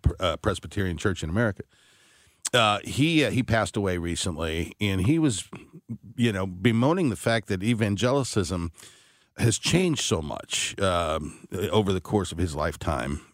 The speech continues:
and the commitment to doctrine and, and faith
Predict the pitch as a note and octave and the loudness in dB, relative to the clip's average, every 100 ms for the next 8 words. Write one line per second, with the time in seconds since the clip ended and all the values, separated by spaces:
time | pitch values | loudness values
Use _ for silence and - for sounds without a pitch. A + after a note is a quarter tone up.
0 | - F#2+ F2 F2 F#2 D#2+ F#2 F#2+ F2 E2 | -4 0 2 2 0 -2 0 0 0 -4
1 | - - - - _ C3 B2+ A#2+ A2 - | -12 -20 -20 -20 _ 4 4 2 -2 -2
2 | G2+ G2+ G2 - F2+ E2+ F2 F2 F2 E2+ | 0 2 2 0 -2 0 -2 -4 -6 -6
3 | - - G#2 D#2 - - | -2 0 0 -2 -10 -14